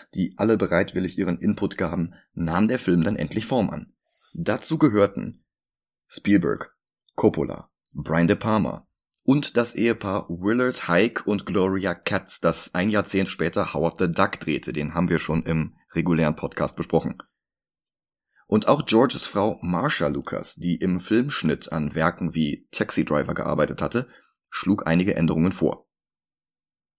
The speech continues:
Die Hauptrollen gingen dann allesamt an sympathische Newcomer, unterstützt wurden sie von den englischen Filmlegenden Peter Cushing und Sir Alec Guinness. Lucas hatte eigentlich versucht, Orson Welles und oder Toshiro Mifune für den Film zu gewinnen,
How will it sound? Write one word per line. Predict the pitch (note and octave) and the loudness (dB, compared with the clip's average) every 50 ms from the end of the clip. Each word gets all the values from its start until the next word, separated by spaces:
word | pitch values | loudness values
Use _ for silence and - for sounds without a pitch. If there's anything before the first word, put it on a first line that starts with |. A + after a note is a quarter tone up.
| - | -2
Die | A#2 A#2+ D3 | 0 2 2
Hauptrollen | F3 F3 - D3 D#3+ D#3 D3 C#3 | 0 0 2 2 2 4 4 2
gingen | B2 A#2 B2 A#2 A2 | 2 4 2 2 2
dann | A2+ A2 G#2+ | 2 0 0
allesamt | - F#2+ A2 A#2 A2 G#2 G2+ G#2 G#2 - | 0 0 2 2 2 0 0 -2 -2 -2
an | F2+ G2 F#2+ | -2 -2 -2
sympathische | - G#2 F#2 - F2 E2+ E2 - - - F#2 | -2 -2 -2 -2 -2 -4 -4 -4 -4 -2 0
Newcomer, | E2+ F#2 A2+ A#2 - - G#2 G#2+ G#2+ G#2 - - | 0 0 0 0 0 -2 -2 0 -2 -2 -2 -2
unterstützt | G2+ G#2+ - F2+ F2+ - - - D3 - - - | -4 -2 -2 -2 -2 -4 -4 -6 -6 -6 -6 -2
wurden | B2+ B2+ B2 - A2+ | 0 0 2 0 0
sie | G#2+ A2 G#2 | 0 -2 -2
von | - - G2 G2 | 0 0 0 0
den | G#2 F2+ - - | 0 -2 0 0
englischen | F#2+ G#2+ A2 G#2+ G2+ - G2 F2+ | 2 2 2 2 0 -2 -4 -4
Filmlegenden | - G2+ G2+ G2 F2+ F2+ E2+ F2+ F#2 - - F#2 | 0 0 2 2 2 2 0 0 -2 -2 -4 -6
Peter | - - F#2 - F2+ | -6 -6 -4 -4 -2
Cushing | - - A#2 A2 - A2+ A2 G#2+ - | -2 -2 -2 -2 0 0 0 0 0
und | - F2+ F2 - - | -2 -4 -4 -4 -6
Sir | - - - D#2+ D#2 - | -8 -4 -2 -2 -2 -2
Alec | - E3+ B2 - - | -2 -2 -2 0 4
Guinness. | A2+ G#2+ E2+ - - - - _ _ _ _ _ _ _ _ _ _ _ _ _ _ _ _ _ _ _ _ _ | 4 4 4 4 0 -6 -14 _ _ _ _ _ _ _ _ _ _ _ _ _ _ _ _ _ _ _ _ _
Lucas | - G#2 B2 - E3+ E3 - | 0 0 2 2 2 0 0
hatte | C3 - - - - | -2 -2 -2 0 2
eigentlich | E2 F2+ A#2 A#2+ A#2+ - A#2 G#2+ - | 2 2 4 2 0 -2 -4 -4 -2
versucht, | - A2 F#2+ E2+ F#2+ G2+ G2+ - - - | -2 -2 0 0 0 0 -2 -2 -6 -4
Orson | - D#2+ F2+ G#2 G#2 - G#2+ E2+ - - - | -2 -2 0 -2 -2 -2 -2 -2 -2 0 2
Welles | F2 F2+ G#2+ B2 C#3 C#3 - - | 2 2 2 0 -2 -6 -8 -8
und | - - A2+ A#2+ C3+ A#2 - - | -2 2 2 2 2 0 -4 -4
oder | - G#2 G#2+ G#2+ A2 A2 G#2 - | -2 0 2 2 2 0 0 -2
Toshiro | - G#2 - - - A2+ A2+ G#2+ | -4 -6 -6 -2 -2 0 2 2
Mifune | G2+ F#2+ F#2 - - B2 C3 A2 F2 | 0 0 -2 -2 0 2 2 2 0
für | - - - | -2 -4 -6
den | D2+ - | -6 -6
Film | - - E2 D#2 - | -4 -4 -4 -4 -4
zu | - C#2+ | -4 -4
gewinnen, | D2+ D2+ D2 E2+ F2+ G#2 A#2+ - - | -4 -2 0 0 2 0 0 -2 -8